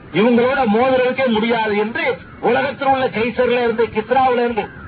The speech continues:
பாரசீக, ரோமாபுரி சக்கரவர்த்திகள் எல்லாம் பயந்து போய் இருந்த அந்த ஆட்சியை பத்தி. அவ்வளவு வல்லமை மிக்கது, த-, கட்டுப்பாடுள்ள ஒரு தலைமை,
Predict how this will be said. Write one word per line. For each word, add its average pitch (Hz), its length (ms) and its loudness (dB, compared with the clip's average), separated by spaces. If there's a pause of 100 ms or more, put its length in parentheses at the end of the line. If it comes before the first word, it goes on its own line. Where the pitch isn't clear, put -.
(120)
பாரசீக, 233 580 0
ரோமாபுரி 247 500 0
சக்கரவர்த்திகள் 220 680 -2
எல்லாம் 226 400 -2 (280)
பயந்து 294 420 -2
போய் 277 200 0
இருந்த 262 260 2
அந்த 262 140 0
ஆட்சியை 247 360 -2
பத்தி. 196 240 -8 (380)
அவ்வளவு 302 340 2
வல்லமை 262 400 0
மிக்கது, 226 500 0
த-, 196 160 -2
கட்டுப்பாடுள்ள 226 760 0
ஒரு 190 140 0
தலைமை, 202 320 0